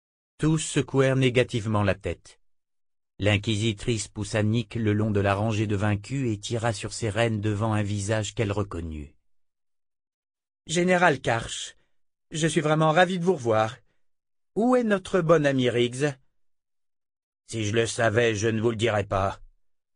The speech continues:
Il sourit en la détaillant de la tête aux pieds. « Nu, vous êtes plutôt mieux que je l'imaginais. Pourquoi vous envoyer en l'air avec ces gamins ?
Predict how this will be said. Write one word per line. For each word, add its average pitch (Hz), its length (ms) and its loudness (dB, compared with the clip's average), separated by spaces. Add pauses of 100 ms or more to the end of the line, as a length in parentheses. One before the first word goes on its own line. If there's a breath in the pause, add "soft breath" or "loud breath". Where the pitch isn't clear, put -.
(480)
Il 95 220 -2
sourit 107 500 -2
en 92 100 -2
la 95 140 0
détaillant 104 520 -2
de 101 120 0
la 98 120 0
tête 98 220 -4
aux 90 80 -2
pieds. « 85 400 -10 (800)
Nu, 131 480 4
vous 95 300 -2
êtes 107 180 0
plutôt 107 360 0
mieux 104 300 4
que 104 220 0
je 92 140 -4
l'imaginais. 95 840 -2 (1000)
Pourquoi 113 500 4
vous 110 220 0
envoyer 113 340 4
en 113 140 4
l'air 113 240 4
avec 110 220 2
ces 120 120 -4
gamins ? 131 500 2